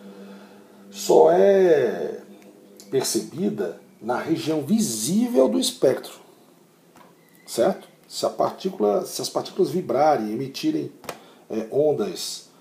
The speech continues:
fora, fora desse espectro visível, a gente não vai ver,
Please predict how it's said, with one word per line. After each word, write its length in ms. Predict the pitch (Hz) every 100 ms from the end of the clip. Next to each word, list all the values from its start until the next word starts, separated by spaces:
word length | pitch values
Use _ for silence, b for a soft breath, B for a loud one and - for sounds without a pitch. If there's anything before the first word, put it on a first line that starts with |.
| b
fora, 1000 | - - - 175 220 240 180 113 87 - - - - - - _ - _ _ - -
fora 720 | - - 123 156 180 147 101
desse 300 | - 92 -
espectro 340 | - 101 -
visível, 380 | 139 143 151 190
a 20 |
gente 240 | 170 180 180
não 140 | 151
vai 160 | 139 165
ver, 280 | - -